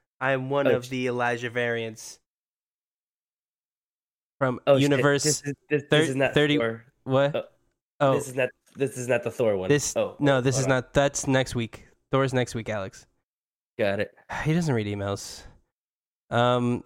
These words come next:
Speaker 1: so this is the, this is one of the universes that I got a mask and Alex has Mjolnir. So that's really the only difference, though. Everything else is the exact same. Welcome to a Loki spoiler cast.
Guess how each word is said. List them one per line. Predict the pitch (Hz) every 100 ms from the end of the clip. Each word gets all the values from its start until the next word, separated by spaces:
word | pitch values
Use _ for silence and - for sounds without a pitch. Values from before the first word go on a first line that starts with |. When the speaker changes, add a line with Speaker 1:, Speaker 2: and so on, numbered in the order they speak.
| -
Speaker 1:
so | - 147
this | 139 175 202
is | 190
the, | 185 -
this | 151 170
is | 190
one | 196
of | 190
the | 170
universes | 151 151 156 160 - 156
that | 143 135 120 120 - - - - _ _ -
I | 135 143
got | 143 135
a |
mask | 123 123 131 143 - - - _ -
and | 127
Alex | 120 127 127 -
has | 120
Mjolnir. | 117 113 110 110 113 - _ _ _ _ _ _ _ _ _ _ -
So | - 120 110 113 -
that's | 139 151
really | 151 143
the | 127
only | 113
difference, | 110 110 113
though. | 120 113 120
Everything | 131 135
else | 120 113
is |
the | 120
exact | 113 113 110
same. | 127 117 113 - _ _ _ _ -
Welcome | 233 240 233 - _ _ _ _ _ _ _ _ _ _ -
to | 156
a | 139
Loki | 135 165 - 226
spoiler | - - 123 160 151 -
cast. | - - - - - -